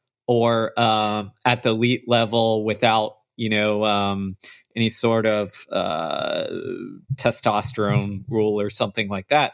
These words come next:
that they compete." And I think that gets at how we wrestle with, like, our group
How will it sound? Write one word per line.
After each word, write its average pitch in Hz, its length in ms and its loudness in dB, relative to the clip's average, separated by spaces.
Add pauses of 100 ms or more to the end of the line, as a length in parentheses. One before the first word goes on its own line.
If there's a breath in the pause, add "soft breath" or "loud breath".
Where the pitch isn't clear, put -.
that 113 140 -2
they 110 120 0
compete." - 480 -8 (600 soft breath)
And 160 120 6
I 156 80 4
think 185 180 2
that 185 220 4
gets 180 240 2
at 127 300 2
how 160 220 2
we 127 200 -2
wrestle 123 680 2
with, 110 340 2
like, 104 280 0
our 110 160 0
group 120 480 0